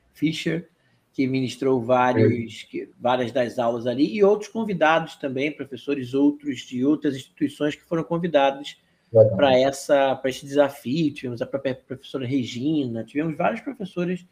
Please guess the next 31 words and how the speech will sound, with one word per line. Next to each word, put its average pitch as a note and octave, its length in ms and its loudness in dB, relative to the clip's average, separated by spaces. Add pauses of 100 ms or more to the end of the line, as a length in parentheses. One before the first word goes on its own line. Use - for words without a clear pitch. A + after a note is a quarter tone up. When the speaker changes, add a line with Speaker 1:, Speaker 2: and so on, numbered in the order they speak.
(760)
Speaker 1:
que D3+ 80 0
ajudaram C#3+ 400 4
bastante D#3 540 -2
nesse D3 240 -8
momento, C3+ 520 -6
né? A#2+ 120 -8
E C#3+ 160 4
foi, F#3 360 4 (300)
foi E3+ 80 2
um, F3 180 4
eu F3 80 2
me E3 80 4
lembro F3 280 4
que F#3 120 -4
foi F3+ 220 0
um, F3+ 200 4 (200)
um, E3+ 80 -2
um, D#3 300 -4 (260)
um C3+ 100 -8
treinamento F3 560 0
excelente F#3+ 1040 -2 (140)
pra, D#3 240 4
pro E3 180 -6
desafio D#3+ 760 0
de E3 100 -6
ser - 220 -6
professor F3 580 0
de F3 160 -4
uma F3 180 -2
graduação E3+ 920 0
tecnológica, C#3 1080 -2